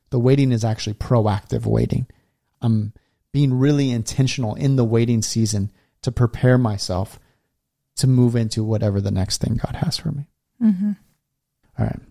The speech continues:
Speaker 1: Does that make sense? Waiting?
Speaker 2: Yeah.
Speaker 1: Let me read this next part. The first category,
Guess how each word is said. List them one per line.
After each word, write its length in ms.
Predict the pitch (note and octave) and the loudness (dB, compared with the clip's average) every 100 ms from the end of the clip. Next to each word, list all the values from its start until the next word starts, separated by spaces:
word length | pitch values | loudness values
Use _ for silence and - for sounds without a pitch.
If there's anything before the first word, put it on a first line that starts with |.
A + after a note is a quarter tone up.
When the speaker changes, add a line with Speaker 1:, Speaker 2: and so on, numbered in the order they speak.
| _ | _
Speaker 1:
Does 80 | - | -2
that 100 | B2+ | 0
make 140 | C3 | 0
sense? 320 | - C3 - - | 0 -2 -4 -2
Waiting? 420 | A#2 A#2+ B2 B2+ _ _ | 2 2 2 -2 _ _
Speaker 2:
Yeah. 140 | C#4 - - _ _ _ _ - - - - | -6 -6 -10 _ _ _ _ -20 -18 -18 -6
Speaker 1:
Let 80 | C#3+ | 0
me 80 | D3 | 4
read 260 | C#3+ C3+ B2+ | 4 2 0
this 180 | A#2+ | 0
next 180 | B2 A#2 | 0 0
part. 260 | - G#2+ - _ _ _ _ - | -2 -4 -6 _ _ _ _ -10
The 80 | |
first 260 | C3+ D#3 - | 0 0 2
category, 520 | C#3+ C3 A#2+ A#2 C3 | 0 2 4 4 2